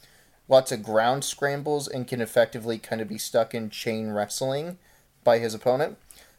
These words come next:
Though he's very, very aggressive on the ground when it comes to looking for subs, it's kind of a problem that he kinda gets put there anyways.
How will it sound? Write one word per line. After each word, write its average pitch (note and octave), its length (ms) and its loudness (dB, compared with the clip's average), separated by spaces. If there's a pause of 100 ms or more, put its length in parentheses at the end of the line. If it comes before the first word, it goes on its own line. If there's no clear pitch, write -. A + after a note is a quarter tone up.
Though C#3 200 6
he's C#3 280 -6
very, E3+ 360 2
very C#3+ 320 2
aggressive B2+ 600 2
on C3+ 140 4
the B2 60 -2
ground A#2 280 2
when A#2+ 100 0
it G#2+ 80 -4
comes A#2 220 -6
to A2+ 60 -8
looking A2+ 320 -6
for - 160 -10
subs, A#2+ 480 0
it's C3+ 200 -6
kind C3 300 0
of B2 80 -4
a A#2+ 80 2
problem A2+ 360 2
that A2+ 120 0
he G#2+ 80 -8
kinda A#2 280 -4
gets G#2+ 180 -10
put - 240 -6
there A#2 180 -2
anyways. D#3+ 380 -2